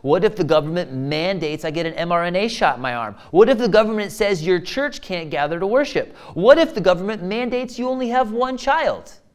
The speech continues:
You see where this can go? And I'm not saying it always goes there, but what if the government is, is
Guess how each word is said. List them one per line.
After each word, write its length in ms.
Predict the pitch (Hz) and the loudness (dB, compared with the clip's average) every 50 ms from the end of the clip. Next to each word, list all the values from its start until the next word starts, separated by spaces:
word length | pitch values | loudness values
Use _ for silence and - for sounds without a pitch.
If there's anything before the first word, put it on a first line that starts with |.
| _ _ _ _ _ _ _ _ _ _ _ _ _ | _ _ _ _ _ _ _ _ _ _ _ _ _
You 80 | - 156 | -12 -12
see 160 | - - 220 | -8 -6 -4
where 160 | 220 233 233 | 2 2 2
this 140 | 226 226 226 | 2 2 -4
can 180 | - - 220 214 | -6 -8 -6 -4
go? 360 | 208 208 - 311 330 - - - _ _ _ _ _ _ _ _ - _ _ _ _ _ _ | -2 0 0 0 -2 -4 -8 -20 _ _ _ _ _ _ _ _ -20 _ _ _ _ _ _
And 60 | 156 | -10
I'm 60 | 175 | -8
not 120 | 180 165 - | -8 -8 -6
saying 160 | - 165 143 | -4 -6 -4
it 60 | 127 | -4
always 340 | 120 139 139 123 120 110 104 | -4 -4 -4 -4 -6 -8 -4
goes 280 | - 220 285 302 262 | 0 0 0 0 0
there, 260 | - - 123 117 127 139 | -4 -4 -4 -4 -4 0
but 220 | 139 190 175 156 | 0 0 0 0
what 460 | 156 156 160 185 233 285 277 - - | -2 -8 -4 2 2 2 2 2 -2
if 320 | 202 262 285 254 226 226 226 | -4 2 2 2 2 2 -2
the 80 | 196 | -6
government 580 | 190 147 202 214 262 277 285 233 214 - - - | -4 0 2 0 2 2 0 -4 -4 -6 -6 -6
is, 260 | 190 190 - - - - _ _ _ _ _ _ | -8 -8 -8 -12 -20 -20 _ _ _ _ _ _
is 340 | 185 208 214 180 - - | 0 0 0 0 -4 -10